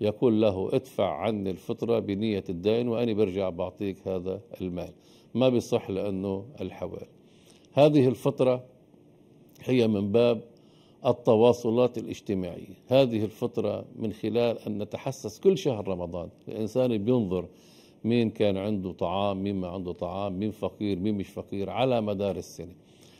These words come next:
لأن الفقير الذي لا يملك قوت سنة،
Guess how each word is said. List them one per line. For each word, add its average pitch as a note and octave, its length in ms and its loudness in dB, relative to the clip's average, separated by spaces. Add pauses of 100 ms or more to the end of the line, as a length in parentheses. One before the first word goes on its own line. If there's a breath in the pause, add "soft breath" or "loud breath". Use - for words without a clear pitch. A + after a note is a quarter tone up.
(120)
لأن C3 280 2
الفقير C3 680 0
الذي A#2+ 300 2
لا A2+ 140 2
يملك A#2 420 0 (120)
قوت B2 220 -2
سنة، F#2 340 -6